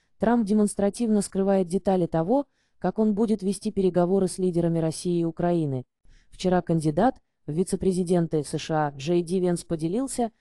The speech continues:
своим видением плана Трампа – который, по сути, может означать капитуляцию Украины. По его словам,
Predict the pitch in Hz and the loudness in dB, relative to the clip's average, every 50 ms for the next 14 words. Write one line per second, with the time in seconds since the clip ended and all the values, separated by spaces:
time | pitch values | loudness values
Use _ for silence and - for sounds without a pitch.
0 | _ _ _ - - 175 180 185 190 190 180 196 208 185 175 180 175 170 170 165 | _ _ _ -10 -4 -2 0 2 2 0 0 0 -2 0 0 0 0 0 -2 -2
1 | - 170 175 165 165 160 - 170 170 170 165 151 - 143 135 - _ _ _ _ | -2 0 0 0 0 0 0 0 0 0 0 -2 -2 -4 -6 -6 _ _ _ _
2 | _ - 165 170 - 196 196 185 175 180 180 - - 226 214 - 214 208 208 196 | _ -6 -4 -2 0 0 0 0 0 -2 -4 -2 -4 -6 -2 0 0 2 2 0
3 | 196 - 190 175 180 190 185 - 202 190 - - 185 - - 170 - 170 175 165 | 0 -2 -2 -2 -2 -2 -2 -2 -4 -6 -6 -6 -10 -8 -8 -4 -4 -2 0 -2
4 | 160 - - - 165 160 156 - 160 170 170 170 165 151 143 131 127 - _ _ | -2 -4 -4 -4 -4 -4 -4 -2 -2 -2 0 0 0 -2 -2 -4 -6 -8 _ _
5 | _ _ - - - _ _ - - 165 175 180 180 190 175 - 180 170 160 170 | _ _ -20 -20 -20 _ _ -4 0 2 2 4 2 2 0 0 0 2 4 4
6 | 190 208 208 | 4 4 2